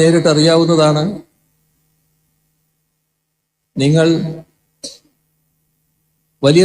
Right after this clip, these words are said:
താല്പര്യത്തോടെയാണ് ആ സ്ഥാനാർത്ഥിത്വം ഏറ്റുവാങ്ങിയത്. ഇവിടെ ഇന്നലെ ശ്രദ്ധിച്ച ഒരു കാര്യം,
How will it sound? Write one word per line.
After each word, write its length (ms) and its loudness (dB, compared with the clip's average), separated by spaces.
താല്പര്യത്തോടെയാണ് 920 0
ആ 80 -2
സ്ഥാനാർത്ഥിത്വം 720 0
ഏറ്റുവാങ്ങിയത്. 560 -2
ഇവിടെ 240 4
ഇന്നലെ 320 4
ശ്രദ്ധിച്ച 520 4
ഒരു 200 6
കാര്യം, 340 4